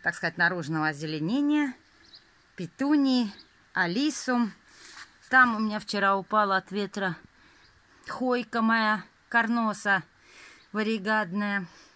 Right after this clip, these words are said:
Пришлось быстро пересадить мои цимбидиумы. Старички уже отцветают, они все выцвели. Ну, цветочки пока ещё в основном держатся. То вот он должен быть бордовый-бордовый, видите, какой.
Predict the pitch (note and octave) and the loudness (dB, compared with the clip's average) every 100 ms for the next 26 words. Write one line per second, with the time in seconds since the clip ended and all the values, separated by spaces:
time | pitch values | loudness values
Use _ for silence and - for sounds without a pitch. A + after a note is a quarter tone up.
0 | _ - - G#3+ A3 A3+ F3+ A3+ - G3+ | _ -20 -10 -8 -4 -6 -4 -6 -6 -10
1 | - G#3 - A3 G#3+ F#3+ A3+ - - - | -8 -10 -6 -6 -4 -6 -10 -12 -18 -20
2 | - - - - - _ - - - - | -20 -20 -20 -20 -20 _ -20 -20 -20 -20
3 | - G3+ G#3+ G#3+ - A3 G3 A3 G3 G3+ | -12 -4 -2 -2 -2 -2 -2 -2 -2 0
4 | G3 F#3 F3 - _ _ _ _ _ _ | 0 0 -4 -6 _ _ _ _ _ _
5 | _ - - G#3 G3 - - A3 G3 F3+ | _ -18 -8 -4 -4 -4 -4 -4 -2 -2
6 | F3+ - F#3 F3 A3 A#3+ A#3 G#3+ G3+ A3 | -6 -4 -6 -4 -2 -2 -2 -2 -2 -2
7 | - G3+ F3 A#3 A#3+ - A3+ G#3 G#3 F#3 | -2 -4 0 -2 -2 -4 -2 0 -2 -4
8 | A#3+ C#4+ A#4 A#4 - - D#4+ D#4+ D#4+ D#4 | -4 -4 -4 -14 -8 -6 -2 -2 -4 -6
9 | C#4+ C#4 C#4+ C4+ - B3 B3+ C4 A3 A#3+ | -4 -4 -2 -4 -4 -6 -4 -4 -2 -2
10 | G3 G#3+ - G#3 - - - - - - | -4 -8 -8 -8 -8 -20 -20 -20 -16 -6
11 | A3+ A3 A3+ A3 G#3 G3+ G3+ F#3 G#3 G#3 | -6 -4 -4 -4 -4 -4 -4 0 2 2
12 | D4 D4 B3 B3+ A#3+ G#3+ F#3 F#3 G#3+ F3+ | -2 -2 2 2 4 2 2 0 -2 -4
13 | F#3 E3 - F3+ - F3+ | -6 -6 -2 -2 0 -4